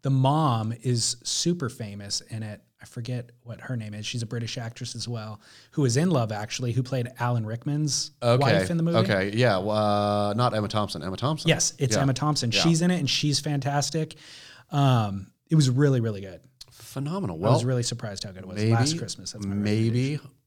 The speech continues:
Speaker 2: I'll watch Last Christmas tonight.
Speaker 1: Tonight is your last chance, or tomorrow probably.
Speaker 2: Did you, uh, get busted as you left this morning to go pod-, podcast?
Speaker 1: For working on Christmas Eve?
Speaker 2: Yeah, or just
Speaker 1: No.
Speaker 2: like,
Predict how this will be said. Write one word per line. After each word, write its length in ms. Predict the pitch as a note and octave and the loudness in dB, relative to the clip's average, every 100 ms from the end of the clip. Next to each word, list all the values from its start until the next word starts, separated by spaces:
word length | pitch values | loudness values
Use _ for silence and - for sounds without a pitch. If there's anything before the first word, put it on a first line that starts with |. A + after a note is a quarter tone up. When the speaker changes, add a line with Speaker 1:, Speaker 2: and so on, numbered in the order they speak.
| _ _ | _ _
Speaker 2:
I'll 340 | G2 G2+ G2 F#2 | -10 -6 -6 -6
watch 400 | F2+ F#2 F#2+ - | -4 -6 -6 -6
Last 200 | A2 A2+ | -4 -4
Christmas 500 | D3+ E3 D2+ - - _ | -6 -10 -10 -12 -14 _
tonight. 360 | - E2+ D2+ - | -10 -10 -10 -4
Speaker 1:
Tonight 360 | C3 C3 A2+ - | -2 -2 -4 -8
is 160 | A#2 | -10
your 100 | A2+ | -8
last 220 | G#2 G2+ - | -8 -8 -10
chance, 280 | G#2 G2+ | -12 -10
or 80 | D3+ | -6
tomorrow 280 | C3+ B2 F#2+ | -4 -4 -6
probably. 280 | - - - - | -14 -18 -20 -8
Speaker 2:
Did 200 | - B2 | -2 2
you, 280 | B2+ E3 F#3 | 4 4 4
uh, 540 | F3 D#3+ D3+ D3 D3 D3 | 2 0 0 -2 -2 0
get 220 | C3+ G#2 | -2 0
busted 440 | A2 D3 - F3+ F#3 | 2 0 0 -2 -2
as 200 | B2 B2 B2 | -2 0 2
you 400 | B2+ B2 A#2 A2+ - - | 2 2 0 -2 -8 -4
left 420 | A2+ C#3 - - _ _ _ | -2 -2 -6 -20 _ _ _
this 180 | - A#2+ | -4 -2
morning 280 | B2+ B2+ C#3+ | 0 0 0
to 60 | B2+ | -2
go 100 | A2+ | 0
pod-, 400 | A#2+ B2 B2+ - | 0 0 -4 -4
podcast? 560 | A#2 B2 D3 F#3 - - - _ _ | -2 0 0 -2 -6 -14 -20 _ _
Speaker 1:
For 140 | - | -6
working 540 | A2 A2 A2+ D3 C#3+ C3+ | -4 -4 -4 -4 -4 -4
on 280 | A#2 A#2 A2+ _ | -4 -6 -10 _
Christmas 340 | - B2 A#2+ A#2+ | -6 -6 -4 -2
Eve? 80 | A#2 | 4
Speaker 2:
Yeah, 260 | A#2+ B2 | 6 8
or 80 | A#2+ | 6
just 200 | A#2+ D3+ | 6 4
Speaker 1:
No. 60 | B2 | 2
Speaker 2:
like, 220 | A2+ - | -2 -8